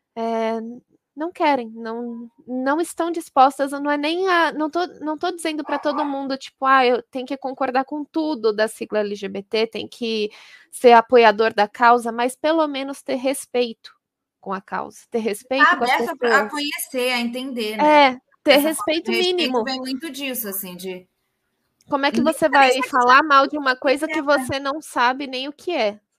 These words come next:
Speaker 1: Tipo, você julga que é uma coisa errada, você julga que é uma coisa, tipo, suja, ou enfim, que é, são termos que a gente vê por aí, infelizmente, na boca das pessoas, mas a pessoa não sabe nem o que é,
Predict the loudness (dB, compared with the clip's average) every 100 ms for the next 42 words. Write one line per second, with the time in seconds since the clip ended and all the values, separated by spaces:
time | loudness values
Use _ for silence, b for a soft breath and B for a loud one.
0 | _ -20 -16 -12 -12 -6 0 0 0 -6
1 | -2 -2 0 -2 -2 -2 -2 -2 -2 0
2 | 0 0 -2 -4 -6 -6 -6 -6 -10 -8
3 | -8 -6 -6 -4 -6 -6 -4 -4 -2 -4
4 | -4 -6 b b b b -16 -12 -12 -10
5 | -6 -6 -2 -2 0 -2 -4 -10 -12 -12
6 | -8 -2 -2 -2 -10 -12 -12 -8 -8 -8
7 | -10 -10 -12 -14 -8 -4 -4 -6 -12 _
8 | _ _ _ _ -10 -4 -2 -2 -6 -12
9 | -12 -12 -10 -12 -10 -12 -10 -8 -8 -8
10 | -8 -10 -4 -2 -2 -6 b b b b
11 | -2 0 0 -2 -2 -2 0 0 0 -4
12 | -4 -2 0 0